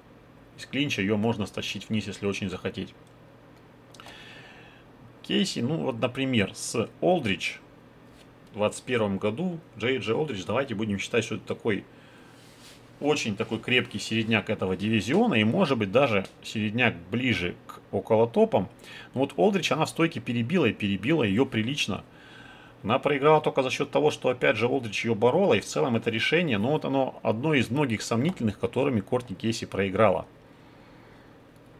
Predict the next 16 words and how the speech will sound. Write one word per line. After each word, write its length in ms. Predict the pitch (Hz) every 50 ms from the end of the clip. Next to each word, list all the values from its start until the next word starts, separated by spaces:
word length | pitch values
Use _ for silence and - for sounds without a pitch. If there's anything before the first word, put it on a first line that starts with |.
| - - - - - - - - - - - - - -
Плюс 260 | 139 156 190 208 -
Кортни 380 | - - 151 156 156 - 147 131
Кейси 400 | - - 175 202 190 - - 104
я 280 | 87 98 131 156 165
отдам 460 | 160 - - 95 90 87 135 151 160
предпочтение, 720 | - 123 104 - - 110 - - - - 135 143 135 113
наверное, 420 | 98 98 95 104 127 127 120 110 104
по 140 | - - 95
выносливости. 720 | 98 101 107 123 139 131 - 113 98 95 - - - -
Она, 260 | 98 98 95 117 143 156
в 60 | 160
общем-то, 340 | 151 - - 131 117 131 131
может 360 | 135 156 170 143 123 92 -
работать 400 | 104 107 107 123 123 - 98 -
в 40 | -
своём 440 | - 104 101 107 107 104 95 90